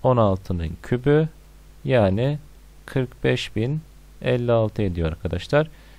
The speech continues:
Bütün bu sayıları topladığımız zaman da elde ettiğimiz sonuç kırk altı bin altı yüz seksen yedi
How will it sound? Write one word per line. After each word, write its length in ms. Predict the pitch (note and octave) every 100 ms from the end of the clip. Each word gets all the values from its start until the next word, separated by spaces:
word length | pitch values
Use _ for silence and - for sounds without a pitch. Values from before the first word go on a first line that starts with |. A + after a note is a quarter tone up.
| - D#3
Bütün 300 | D#3 E3 C3+
bu 80 |
sayıları 380 | B2+ A2+ G#2 G2+
topladığımız 680 | - C3 A#2+ G2+ G2 F#2 F2+
zaman 400 | A#2+ C3 F#2 E2+
da 160 | A#2 D3 - -
elde 280 | B2+ A#2+ A2+
ettiğimiz 380 | - - F2 F2
sonuç 520 | - A2 B2+ D#3 - - - - - - -
kırk 460 | - B2+ A#2+ -
altı 460 | B2+ A#2+ A2+ A#2 F#2
bin 280 | G#2 C#3 D#3 - - - - -
altı 440 | B2+ A#2+ A#2 A2+
yüz 140 | G2+ -
seksen 560 | - G#2 - - F#2+
yedi 600 | F2+ F#2 G2+ A2+ C3+ D#3